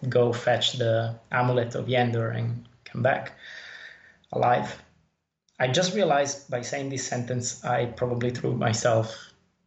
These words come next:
in the exactly what I shouldn't be, which is the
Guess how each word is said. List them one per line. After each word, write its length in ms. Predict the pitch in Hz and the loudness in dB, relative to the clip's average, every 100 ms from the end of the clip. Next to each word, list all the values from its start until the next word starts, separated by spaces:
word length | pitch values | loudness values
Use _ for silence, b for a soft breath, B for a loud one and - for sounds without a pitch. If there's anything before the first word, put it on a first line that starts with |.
| - | -6
in 240 | 123 117 | -2 2
the 420 | 113 113 117 113 113 - _ - | 4 4 2 0 -2 -8 _ -4
exactly 460 | 131 120 139 135 156 | 0 4 2 2 -2
what 160 | 139 139 | 2 2
I 80 | |
shouldn't 420 | 131 - 143 135 123 | 2 0 -2 -2 -4
be, 220 | 123 143 | -4 -4
which 260 | 127 113 | -6 -8
is 140 | 120 113 | -8 -4
the 480 | 123 113 113 113 | -2 0 -2 -4